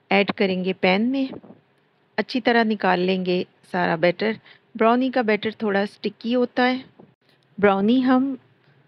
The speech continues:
oven में bake करेंगे क्योंकि आठ बाय आठ inch का pan हमारे पतीले में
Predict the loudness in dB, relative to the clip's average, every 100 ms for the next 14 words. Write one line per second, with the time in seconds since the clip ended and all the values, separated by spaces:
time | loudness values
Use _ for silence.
0 | _ -2 0 2 0 0 2 0 2 -2
1 | 0 0 -2 -4 -4 -6 -4 -4 -2 -2
2 | 2 2 2 2 0 -2 -4 -6 -10 -4
3 | -2 -2 -4 -6 -4 -4 -6 -10 -8 -6
4 | -6 -8